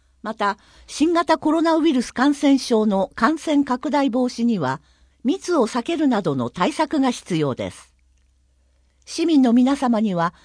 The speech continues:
新しい生活様式を実践していただき、郵送やインターネットでの申告にご協力をお願いします。受付会場の密を避けるために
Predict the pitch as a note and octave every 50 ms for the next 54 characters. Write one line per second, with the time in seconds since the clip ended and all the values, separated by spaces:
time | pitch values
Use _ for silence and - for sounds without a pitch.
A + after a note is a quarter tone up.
0 | _ _ - D#3+ E3+ - A3+ C#4+ F4+ F4+ - F4 F4 D4+ - - C4 C#4 C#4 D#4
1 | D4+ - D4+ C#4+ E4+ D#4 D4 - - - G#3+ F3 E3 D3 D#3+ F3 - - - -
2 | B3 A#3+ A#3+ - - - G#3 F3+ F#3+ - F#3 F3 D#3+ D3 D#3 - - C#3+ C#3 C#3
3 | - _ _ _ _ _ _ _ _ - - A3 A#3+ C#4+ C#4 - - A#3+ A3+ G#3+
4 | G#3+ G3 F3+ F3 - - - F3 C4 D4+ C#4+ - F4 F4 E4+ F4 F#4 F#4 _ -
5 | C#4+ A3+ C4+ B3 A#3 G#3 G#3 - - A#3+ C4+ C#4 C4+ A#3+ B3+ - - A#3 A3+ A3
6 | G3+ - - D3 D#3+ D#3+ - - B3 D4 C4+ C#4+ C#4+ C#4 - B3+ A3+ A3+ G3+ F#3
7 | F3 E3+ D3+ C3 C3 A2 - - A2+ G#2+ G2 D2+ - _ _ _ _ _ _ _
8 | _ _ _ _ _ _ _ _ _ _ _ _ _ _ _ _ _ _ _ _
9 | _ _ _ _ _ _ _ _ _ _ _ _ - F#3 E3+ - E4 F#4+ - -
10 | - F#4+ F#4 - G4 F#4+ F#4 C#4 B3+ A#3+ G#3 F#3 E3+ D#3 E3+ A#3+ F#4+ - - F4+
11 | E4+ B3+ A#3 - B3+ A#3+ - D4 A3+ A3 - F3 D#3+ F3+ C#3+ C3 B2 G#2+ G#2 C#3